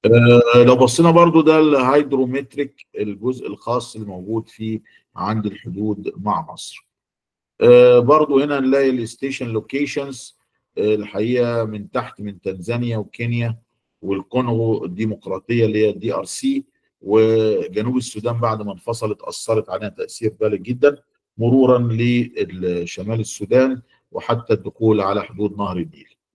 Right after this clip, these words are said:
طيب ال-، ال-، ال-، خمسة وخمسين ونص، الخمسة وخمسين ونص حسب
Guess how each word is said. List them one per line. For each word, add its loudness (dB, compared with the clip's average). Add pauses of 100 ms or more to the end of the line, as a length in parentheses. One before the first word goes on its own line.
(500)
طيب 6 (140)
ال-، 2
ال-، 4
ال-، 0
خمسة 0
وخمسين -4
ونص، -8
الخمسة -6
وخمسين -6
ونص -8
حسب -4